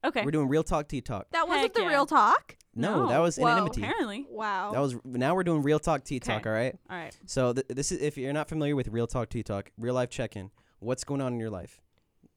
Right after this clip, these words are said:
Speaker 2: So now we're gonna do, you know, what's going on in your, our lives right now. So I actually really wanna start because
Speaker 1: 'Kay.
Speaker 2: I had
Speaker 3: Tell us
Speaker 2: a
Speaker 3: about
Speaker 2: very
Speaker 3: it.
Speaker 2: weird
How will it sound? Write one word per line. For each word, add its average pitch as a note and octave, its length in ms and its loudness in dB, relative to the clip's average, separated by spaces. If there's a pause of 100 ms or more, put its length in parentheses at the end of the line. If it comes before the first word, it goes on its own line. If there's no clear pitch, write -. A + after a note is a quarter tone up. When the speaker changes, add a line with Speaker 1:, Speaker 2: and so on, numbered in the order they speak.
(120)
Speaker 2:
So G2+ 280 -10 (100)
now A2+ 160 -8
we're A2+ 100 -6
gonna A2+ 160 -6
do, G#2+ 200 -12
you A#2+ 80 -14
know, G2+ 240 -12
what's B2 180 -8
going C#3 160 -8
on C3+ 140 -6
in C3+ 80 -6
your, C3 160 -6
our C3+ 140 -4
lives C3 280 -4
right C3+ 120 -4
now. C3+ 180 -6 (460)
So C#3+ 240 -2 (100)
I D3 120 4
actually E3+ 320 0
really A#2 240 -4
wanna G#2+ 180 -6
start - 280 -10
because G2+ 360 -12
Speaker 1:
'Kay. - 180 -10 (160)
Speaker 2:
I C3+ 220 0
had A2 380 -4
Speaker 3:
Tell - 60 -10
us - 60 -12
Speaker 2:
a G2+ 60 -6
Speaker 3:
about G#2+ 180 -12
Speaker 2:
very F#3+ 360 2
Speaker 3:
it. F3+ 120 -8
Speaker 2:
weird D3 440 0